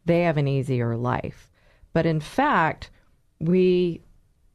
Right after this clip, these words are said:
those stories may not be true because we don't know what is real,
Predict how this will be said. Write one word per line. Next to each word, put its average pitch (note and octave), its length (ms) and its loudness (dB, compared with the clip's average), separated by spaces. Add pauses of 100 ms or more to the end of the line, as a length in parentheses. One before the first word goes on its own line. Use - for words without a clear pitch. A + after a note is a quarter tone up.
(420)
those F#3+ 300 4
stories F3 580 -2
may E3 220 2
not D3+ 280 0
be C#3 120 -2
true F3 260 -2
because C#3+ 380 -2
we E3 160 0
don't D#3 260 0
know D3+ 180 0
what B2+ 200 -2
is - 220 -8
real, E2+ 360 -6